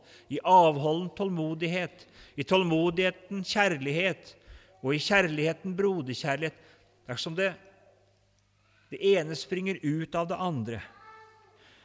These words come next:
Når dette får utfolde seg, sier apostelen, i en kristens liv, når dette livet får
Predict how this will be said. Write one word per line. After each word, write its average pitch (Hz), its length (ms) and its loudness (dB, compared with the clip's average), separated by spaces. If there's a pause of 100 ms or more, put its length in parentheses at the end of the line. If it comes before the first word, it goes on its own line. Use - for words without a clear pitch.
(200)
Når 190 160 2
dette 220 240 4
får 233 240 2
utfolde 208 720 2
seg, 254 380 2 (380)
sier 220 240 0
apostelen, 175 640 -4 (580)
i 190 80 -2
en 190 80 -6
kristens 185 560 -2
liv, 135 300 -4 (260)
når 185 140 6
dette 220 180 4
livet 214 320 0
får 240 300 4